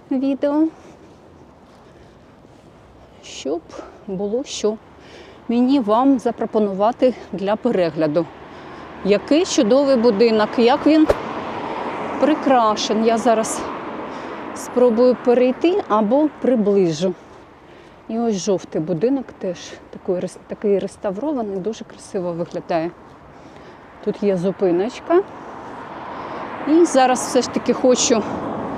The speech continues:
я колись показувала цей будинок. Ось так він виглядає. Мгм.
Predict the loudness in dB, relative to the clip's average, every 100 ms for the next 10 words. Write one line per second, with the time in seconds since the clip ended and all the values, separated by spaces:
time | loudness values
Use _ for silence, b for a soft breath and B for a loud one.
0 | B B B 0 0 2 2 2 0 2
1 | 2 4 4 4 2 2 2 2 2 4
2 | 4 0 -6 -16 -16 -18 -20 -20 -18 -18
3 | -18 -18 -20 -20 -20 -18 -10 -8 -4 2
4 | 2 0 -10 -6 0 2 2 2 2 4
5 | 4 4 2 0 -10 -10 -10 -10 -10 -8
6 | -10 -10 -10 -10 -12 -12 -12 -14 -14 -14
7 | -14 -14 -14 -14 -14 -14 -14 -14 -14 -14
8 | -14 -14 -14 -14 -14 -14 -14 -14 -14 -14
9 | -14 -14 -14 -14 -14 -16 -16 -16 -16 -12
10 | -6 -2 -2 -2 -2 0 2 0